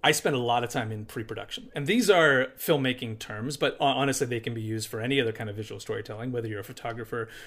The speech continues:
or whether you're a writer or, or whatever it is. And pre-production means you spend as much time as you can in advance of actually creating,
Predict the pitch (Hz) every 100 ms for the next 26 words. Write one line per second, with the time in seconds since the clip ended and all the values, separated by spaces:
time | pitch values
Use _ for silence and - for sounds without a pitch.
0 | - 123 113 110 110 110 110 104 101 107
1 | 123 123 131 135 135 123 127 127 110 139
2 | 113 107 - - 151 156 - 277 214 196
3 | - 156 139 127 123 - 139 123 110 -
4 | - 120 160 240 233 190 170 139 147 -
5 | 139 127 139 143 147 135 151 196 147 123
6 | 127 127 - 131 113 131 180 226